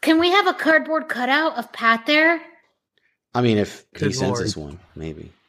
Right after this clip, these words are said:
Speaker 2: I ain't paying for it.
Speaker 1: Get
Speaker 2: So,
Speaker 1: on it, Pat.
Speaker 2: I got banners I gotta get people,
Speaker 3: Huh.
Speaker 2: so yeah, I'm not.
Speaker 3: Uh, I'll get right on that. You
Speaker 2: Yeah, you
Speaker 3: just
Speaker 2: will.
Speaker 1: Okay, just maybe
Speaker 3: have
Speaker 1: a face, like a head.
Speaker 2: Ooh, that'd be cool.
Speaker 3: We
Speaker 1: And
Speaker 3: could
Speaker 1: we'll
Speaker 3: screensh-,
Speaker 1: have
Speaker 3: we could screenshot my face and just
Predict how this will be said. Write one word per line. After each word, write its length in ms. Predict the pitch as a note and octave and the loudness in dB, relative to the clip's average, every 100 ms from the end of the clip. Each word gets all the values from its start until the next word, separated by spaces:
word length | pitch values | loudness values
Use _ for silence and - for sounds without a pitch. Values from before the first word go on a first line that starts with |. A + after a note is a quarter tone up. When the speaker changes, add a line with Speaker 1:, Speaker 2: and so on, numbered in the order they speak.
| - | -18
Speaker 2:
I 120 | - | -14
ain't 120 | F2+ | -14
paying 220 | F2 C2+ B1+ | -14 -16 -16
for 140 | - | -20
it. 680 | - _ _ _ _ _ F#3 | -20 _ _ _ _ _ 0
Speaker 1:
Get 160 | G#3+ | 2
Speaker 2:
So, 60 | G3+ | 2
Speaker 1:
on 100 | F3+ | -2
it, 120 | E3+ | -6
Pat. 260 | E3+ E3 E3 _ - | -10 -12 -14 _ -4
Speaker 2:
I 100 | D#3 | 2
got 260 | D3 - | 2 2
banners 360 | C3 B2 B2+ G2+ | 0 2 0 -2
I 120 | F2 | -6
gotta 140 | E2+ D#2 | -8 -10
get 180 | E2 | -12
people, 180 | F2 E2+ | -10 0
Speaker 3:
Huh. 180 | F#3 F3 | 4 4
Speaker 2:
so 260 | G2+ E2 E2 | 2 -10 -12
yeah, 200 | D#2 C#2+ | -14 -16
I'm 120 | D2+ E2 | -20 -20
not. 220 | D#2+ - _ _ _ _ _ _ _ - | -20 -20 _ _ _ _ _ _ _ 0
Speaker 3:
Uh, 220 | F3+ F3 E3+ | 4 4 4
I'll 160 | F#3+ | 4
get 220 | F3+ F#3+ F#3+ | 6 4 2
right 400 | E3 F3 G3+ F3 | 4 4 4 2
on 360 | F3+ F3 D#3+ | 2 2 2
that. 320 | C#3 B2 A#2+ - | -4 -6 -10 -10
You 160 | D#3 | -8
Speaker 2:
Yeah, 40 | D#3+ | -6
you 60 | D#3 | -6
Speaker 3:
just 280 | D3+ - - | -8 -10 -8
Speaker 2:
will. 60 | D#4 | -6
Speaker 1:
Okay, 160 | F4 C#4+ | -4 -2
just 220 | F4+ G#4+ | -2 0
maybe 180 | A#4 F#4 | 2 4
Speaker 3:
have 140 | D#4+ C#4 | 2 0
Speaker 1:
a 20 | |
face, 500 | - D4+ G#3+ G3 - | -2 0 0 -2 -2
like 160 | A3+ | 0
a 80 | A3 | -2
head. 520 | G3+ B3 A3 F3 F3+ - G#2 | 0 0 2 -2 -6 -14 -16
Speaker 2:
Ooh, 140 | A#2 | -12
that'd 180 | G#2+ B2 | -10 -10
be 80 | A#2 | -12
cool. 200 | F2+ D#2+ | -14 -4
Speaker 3:
We 120 | G3 | -2
Speaker 1:
And 140 | F#3 G3 | -2 -2
Speaker 3:
could 80 | G3+ | -2
Speaker 1:
we'll 100 | G3 | 2
Speaker 3:
screensh-, 340 | B3 G3 - | 2 2 -2
Speaker 1:
have 80 | - | 0
Speaker 3:
we 100 | G#3+ | 2
could 140 | F#3+ | 2
screenshot 720 | E3+ - A#3 G#3 - G#3 D#3 | 0 0 2 2 2 2 2
my 120 | D#3 D3+ | -2 -4
face 540 | G#3 G#3+ D3+ C3+ - | -2 -2 -2 -6 -10
and 140 | C#3 | -10
just 440 | C3+ C3+ - - | -10 -12 -12 -20